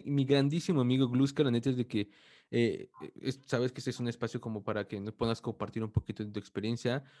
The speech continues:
Un gustazo verte. La neta es de que, pues, sigan a Gluska en todas sus redes sociales, escuchen su trabajo.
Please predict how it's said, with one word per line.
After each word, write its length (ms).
Un 180
gustazo 460
verte. 340
La 120
neta 240
es 100
de 120
que, 320
pues, 360
sigan 380
a 60
Gluska 320
en 60
todas 200
sus 120
redes 280
sociales, 680
escuchen 380
su 80
trabajo. 640